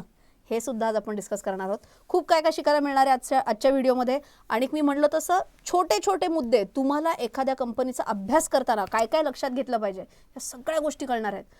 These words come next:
So व्हिडिओ शेवटपर्यंत बघायला विसरू नका. पण पुढे जायच्या आधी सगळ्यांना सांगते की यावर्षी स्वतंत्रता दिवस विशेष म्हणून, अ, आम्ही त्याला अशी एक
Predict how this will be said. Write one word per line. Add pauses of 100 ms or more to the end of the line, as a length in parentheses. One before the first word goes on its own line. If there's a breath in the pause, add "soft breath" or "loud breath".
(240 soft breath)
So
व्हिडिओ (200)
शेवटपर्यंत
बघायला
विसरू
नका.
पण (260)
पुढे
जायच्या (100)
आधी (380 soft breath)
सगळ्यांना
सांगते
की
यावर्षी (360 soft breath)
स्वतंत्रता (200)
दिवस
विशेष (800 loud breath)
म्हणून, (140)
अ, (260)
आम्ही
त्याला
अशी
एक